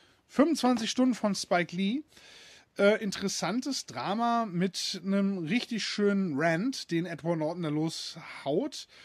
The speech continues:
Ähm, wo man gemerkt hat, dass Spike Lee wohl selber ein bisschen angepisst war. <laughs> Ja, und hier Carnosaurus zwei, den ersten hatten wir ja auch schon mal.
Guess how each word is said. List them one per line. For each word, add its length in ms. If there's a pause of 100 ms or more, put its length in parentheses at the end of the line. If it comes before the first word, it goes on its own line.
(580)
Ähm, 640
wo 120
man 160
gemerkt 260
hat, 100
dass 100
Spike 300
Lee 100
wohl 100
selber 220
ein 100
bisschen 200
angepisst 560
war. 200 (580)
<laughs> 120 (800)
Ja, 80
und 160
hier 200
Carnosaurus 840
zwei, 240
den 160
ersten 340
hatten 140
wir 80
ja 60
auch 160
schon 200
mal. 320